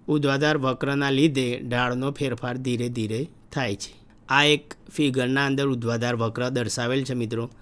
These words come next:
તો અહીં તમે જોઈ શકો છો આ મી-, અ, આકૃતિના અંદર ઉધ્વાધાર વક્ર કઈ પ્રકારનો હોય છે. ઉધ્વાધાર વક્ર વર્તુળ કે પરવલયની ચાપનો બનાવી શકાય,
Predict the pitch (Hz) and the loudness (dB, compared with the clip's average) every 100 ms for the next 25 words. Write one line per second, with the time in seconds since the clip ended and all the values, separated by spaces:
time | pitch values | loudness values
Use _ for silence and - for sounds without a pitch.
0 | - - 123 120 131 143 131 131 110 123 | -20 -10 -4 0 0 0 0 0 0 0
1 | 135 143 123 127 127 127 131 131 120 123 | 0 -2 -4 -4 -4 -4 -6 -6 -6 -6
2 | 127 110 - 123 127 123 120 113 113 120 | -8 -8 -8 -6 -4 -4 -4 -4 -4 -6
3 | - 139 110 110 117 110 110 120 117 120 | -6 -6 -6 -4 -4 -4 -4 -4 -6 -4
4 | 123 120 117 120 120 120 123 127 107 107 | -4 -4 -6 -6 -6 -4 -4 -4 -6 -10
5 | - - - - - - 139 139 143 165 | -14 -20 -20 -20 -12 -2 0 2 4 4
6 | 156 143 143 147 147 123 123 117 151 160 | 4 2 0 0 0 -2 -2 -2 0 0
7 | 147 131 127 131 135 139 143 139 143 143 | 0 0 0 0 0 0 0 -2 -2 -2
8 | 151 - - - 107 107 131 139 127 120 | -4 -8 -14 -8 -8 -4 -2 0 0 -2
9 | 120 123 123 117 92 98 | -2 -2 -4 -6 -8 -10